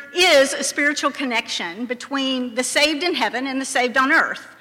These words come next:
All are in the kingdom of God now. So All Saints' Day enables us to give thanks for the faithful witness of many who have gone before.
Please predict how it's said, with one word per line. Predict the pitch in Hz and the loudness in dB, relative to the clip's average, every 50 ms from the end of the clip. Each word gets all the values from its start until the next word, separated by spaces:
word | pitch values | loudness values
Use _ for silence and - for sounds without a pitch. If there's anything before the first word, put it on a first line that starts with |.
| - _ _ _ _ _ - | -20 _ _ _ _ _ -2
All | - 330 339 349 339 277 240 226 233 269 285 - - - | 4 6 8 8 8 8 6 4 2 0 -2 -6 -4 2
are | 277 269 262 | 4 6 6
in | 277 302 | 6 4
the | 320 359 | 2 -2
kingdom | - - 285 240 233 233 262 269 | -2 -4 -4 -4 -2 -2 0 0
of | 285 277 277 | 0 -2 0
God | 247 214 196 196 196 196 220 233 233 - - - _ _ - | 0 0 2 2 0 0 -2 -4 -8 -16 -20 -20 _ _ -2
now. | 277 294 294 233 165 101 - - - - - _ _ _ _ _ _ _ _ _ _ _ _ - - - - - | 0 2 2 2 0 -2 -6 -12 -18 -20 -20 _ _ _ _ _ _ _ _ _ _ _ _ -20 -20 -20 -18 -6
So | - - 330 302 - | 0 2 2 4 4
All | - 349 359 370 381 | 6 8 8 8 6
Saints' | 359 - - 349 381 453 466 - - | 4 2 0 0 0 0 -2 -6 -6
Day | 220 220 202 170 165 185 226 | -4 -2 -2 -2 -2 -2 -4
enables | 240 254 254 277 277 254 269 254 | -2 -2 0 0 0 0 -2 2
us | 285 254 240 240 240 240 - - | 4 4 4 4 2 0 -4 -8
to | - 277 269 254 247 | -6 -6 -4 -4 -6
give | 220 208 262 254 247 - | -4 0 0 0 0 0
thanks | - 320 262 226 226 254 254 - - - - - - - - - _ _ _ _ _ _ _ _ _ - | -2 -2 -2 0 -2 -4 -8 -10 -12 -12 -12 -12 -14 -18 -20 -20 _ _ _ _ _ _ _ _ _ -2
for | 302 294 294 | 0 2 4
the | 277 294 269 262 269 262 - | 4 6 4 4 2 2 0
faithful | 302 302 302 - - 269 262 | 0 0 0 0 -2 -2 -2
witness | 247 226 262 269 - - 233 233 233 - | 0 0 -2 -2 -2 -2 -6 -6 -6 -6
of | 254 226 208 | -6 -4 -2
many | 240 247 254 269 269 269 277 277 277 285 294 | 0 0 0 2 0 0 0 -2 -2 -4 -6
who | 262 - 269 254 | -8 -8 -6 -6
have | 247 220 240 | -6 -4 -2
gone | 240 220 220 226 | -2 -2 -2 -2
before. | 220 233 - - 254 220 185 160 - | -6 -10 -12 -12 -14 -14 -14 -16 -18